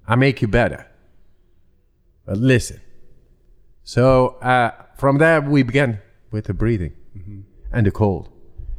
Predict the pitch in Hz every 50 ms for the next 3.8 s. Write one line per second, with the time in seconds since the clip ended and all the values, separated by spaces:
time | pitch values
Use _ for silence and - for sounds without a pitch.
0 | - - - - - - 120 127 127 139 139 135 123 107 - - - - 101 104
1 | 123 139 139 135 131 123 120 120 117 107 98 98 - - - 107 107 98 104 110
2 | 113 104 - - - - 104 107 117 127 135 131 - 147 147 139 - - - -
3 | - - - 113 110 101 - - - - - - - - - -